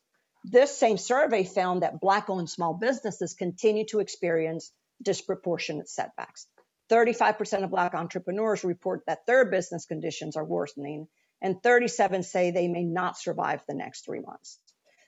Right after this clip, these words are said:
The same thing with a small business majority survey, uh, with our partner, Small Think Big, Big, uh, found that over half of small businesses with less than a hundred thousand in revenues were able to receive funding of any kind, compared to ninety percent of larger businesses.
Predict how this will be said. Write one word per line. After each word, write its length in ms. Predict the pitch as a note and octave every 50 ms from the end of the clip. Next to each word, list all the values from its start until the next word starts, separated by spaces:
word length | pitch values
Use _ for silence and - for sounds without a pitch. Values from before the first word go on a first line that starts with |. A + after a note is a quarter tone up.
| _ _
The 80 | - G3
same 300 | F#3 - - A#3 A#3 A#3
thing 280 | A#3 A#3+ A#3 A#3 B3 B3
with 120 | G#3+ F#3+
a 40 | F#3
small 240 | F3 - G3+ F#3 F#3
business 380 | E3+ G3+ F#3+ - - F#3+ -
majority 400 | G3 F3+ F3 F#3 F3+ F#3 F3+ F#3
survey, 600 | F3 - - F#3 F#3 F#3+ F#3 A#3 B3 C4+ - - - _ _ _ _ _ _ -
uh, 240 | F3 F3+ F3 F3 E3+
with 120 | F3+ E3+
our 120 | F3 F3 F3
partner, 480 | - - G3+ F#3+ F3 - - F#3+ F#3
Small 320 | F3 - - F#3 F3+ F3 E3+
Think 400 | - - - F#3 F3+ F3 - -
Big, 140 | E3+ D#3+ - - _ _ _ -
Big, 360 | E3 F#3 G3+ A3 G#3 F#3+ - _ _ _ _ _ _ -
uh, 180 | D#3+ F3 E3+
found 400 | D3+ - - G#3 G3+ G3 F#3+ G3
that 100 | F3+ F3
over 200 | F#3 F3+ E3 F3+
half 340 | E3 - - F3+ F3 F#3 -
of 80 | F#3 -
small 240 | - F#3 F3 E3+
businesses 560 | D#3 D3 F3+ F3 - - F3 - - E3 D#3 -
with 180 | F3+ E3+ -
less 240 | E3+ F3+ F3+ F3 -
than 120 | - F3
a 40 | E3+
hundred 300 | D#3+ - F3+ E3+ E3+ F3
thousand 340 | - E3 E3+ E3+ E3 F3 D#3+
in 100 | D3+ D#3+
revenues 580 | E3+ G#3+ C4 A#3+ B3 G#3+ F#3+ F3+ F3 E3+ E3 - _ _ _ _ _ _ _ _
were 200 | - F#3+ G#3 - - -
able 300 | B3 B3 B3 A#3+ A#3 A3
to 140 | A3+ - G3+
receive 520 | F3+ F#3+ F#3 F3+ - - G3+ G3+ F#3 F3
funding 520 | - - G3 F#3+ F#3 F3+ F3 F#3 F3 F3 -
of 100 | E3+ E3 - -
any 220 | F3 E3 F3+ F3+
kind, 400 | F3+ - E3 E3 D#3+ D3+ D#3 - -
compared 460 | - F3+ D#3 - - F#3+ F#3 F#3+ F3+
to 80 | D#3+ D#3
ninety 480 | D#3 E3 E3 D#3+ F#3+ A3+ A#3 G3+ F#3
percent 480 | F3+ - D#3+ - - - C#3+ C3+ C#3 C#3
of 80 | - -
larger 320 | - - - - - F3+
businesses. 600 | - - - D3+ - - - - - - - -